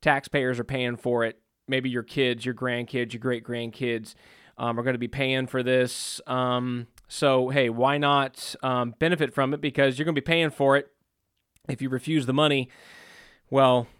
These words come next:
you're gonna be paying for it anyway. They're not gonna tell you, "Oh, well, you didn't take the money. Great. You know what? We're gonna lower your tax rate in the future."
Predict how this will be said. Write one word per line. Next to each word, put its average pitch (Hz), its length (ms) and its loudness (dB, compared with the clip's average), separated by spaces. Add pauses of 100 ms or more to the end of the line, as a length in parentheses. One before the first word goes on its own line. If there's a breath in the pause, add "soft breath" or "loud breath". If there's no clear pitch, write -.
(100)
you're 139 100 -2
gonna 131 80 0
be 127 60 0
paying 131 240 2
for 120 160 -2
it 117 80 0
anyway. 92 360 -6
They're 110 100 -8
not 110 120 -6
gonna 107 120 -10
tell 113 140 -4
you, 123 120 -2
"Oh, 214 380 6
well, 151 340 4
you 151 80 0
didn't 151 200 -4
take 160 180 -2
the 151 80 -8
money. 151 260 0
Great. 135 460 0
You 113 100 -8
know 117 120 -4
what? 131 340 0
We're 127 140 -6
gonna 113 300 -6
lower 131 300 0
your 123 120 -2
tax 120 340 -4
rate 110 140 -4
in 104 60 -14
the 101 60 -12
future." 117 460 -8